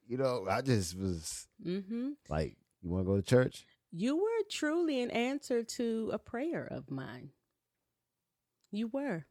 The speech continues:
Speaker 2: Indeed, you were. And at that time, our age, I was fifteen. And
Speaker 1: Yeah, you was fifteen,
Speaker 2: you would have
Speaker 1: and I
Speaker 2: been
Speaker 1: was, like,
Speaker 2: eighteen.
Speaker 1: eighteen.
Speaker 2: Mm-hmm. You were eighteen. So that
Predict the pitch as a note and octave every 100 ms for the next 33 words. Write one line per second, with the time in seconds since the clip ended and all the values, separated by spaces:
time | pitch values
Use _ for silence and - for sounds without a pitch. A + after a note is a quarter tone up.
0 | - G3 G#3+ A#3+ A#3+ A#3+ A#3 A#3 G#3+ D#3+
1 | E3 - - - A3 A#3+ E4 F4 E4+ C4
2 | F#3+ - G3 C#4 C#4+ F3+ - - - -
3 | E3+ G#3+ C4 A#3+ - - - G3+ - -
4 | A3+ G#3+ A#3 C#4 A#2 D#3+ A#2 A2 E3 D3
5 | - - - C#3+ - C3+ G#3+ B3+ B3 -
6 | - D#3+ - G#3+ F3 F3 G#3 A3+ D#4+ -
7 | - F#3 G3 G#3 C4+ D#4 _ - - _
8 | - E3+ F3+ - A#3 - - C3+ A#2+ -
9 | D#3+ _ _ _ _ - - G#3+ G3 F#3+
10 | F#3 _ _ _ _ - - C4 G#4 -